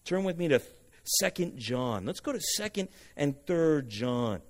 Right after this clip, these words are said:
Often overlooked books here towards the end of your New Testament.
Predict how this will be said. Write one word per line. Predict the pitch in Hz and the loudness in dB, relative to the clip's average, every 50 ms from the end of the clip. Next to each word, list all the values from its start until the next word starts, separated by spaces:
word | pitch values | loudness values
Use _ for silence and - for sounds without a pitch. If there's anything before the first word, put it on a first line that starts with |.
| - - - - _ - - _ _ - - - - - | -20 -20 -20 -20 _ -20 -20 _ _ -20 -20 -18 -14 -10
Often | 120 135 143 147 - - 123 120 - | -6 -4 -4 -2 -2 -2 -2 -2 -2
overlooked | - 143 151 156 135 117 120 110 107 107 117 127 131 131 - - - - - - - - - - | 0 0 0 0 0 0 0 0 2 2 4 4 4 2 0 -8 -20 -20 -20 -20 -20 -20 -20 -16
books | - 107 107 127 135 139 139 - - - - | -10 -2 2 4 4 4 2 0 -4 -4 -2
here | - 123 127 139 | 0 0 0 0
towards | 131 - 131 127 123 113 104 | 0 -2 -2 -2 -2 -2 -2
the | 110 117 117 - | -4 -6 -6 -6
end | 113 117 117 123 127 135 135 | -4 -2 -2 -2 0 0 2
of | 139 127 110 | 2 0 0
your | 113 117 117 | -2 -4 -2
New | 113 117 127 135 135 | -2 -2 -2 -4 -4
Testament. | 127 - - 123 120 120 - - - 120 131 139 143 151 | -4 -6 -4 -4 -2 -2 -4 -6 -6 -6 -4 -4 -4 -6